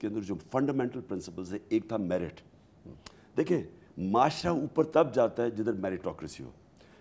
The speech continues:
जमहूरियत को हम क्यों, क्यों पसंद करते हैं? कि जमहूरियत में मेरिट है, बादशाह में नहीं है। जिस तरह हमारे मुल्क में फैमिलीज़ है ना, ये फैमिलीज़,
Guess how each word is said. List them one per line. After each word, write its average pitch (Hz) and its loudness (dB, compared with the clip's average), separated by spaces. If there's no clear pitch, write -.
जमहूरियत 151 6
को 165 4
हम 147 4
क्यों, 151 -4
क्यों 160 4
पसंद 147 2
करते 139 -2
हैं? 143 -2
कि 139 0
जमहूरियत 117 2
में 131 4
मेरिट 110 2
है, 135 2
बादशाह 110 4
में 90 -2
नहीं 82 -2
है। 87 -6
जिस 123 -2
तरह 143 6
हमारे 107 8
मुल्क 127 4
में 131 6
फैमिलीज़ 127 6
है 127 4
ना, 139 0
ये 156 6
फैमिलीज़, 156 2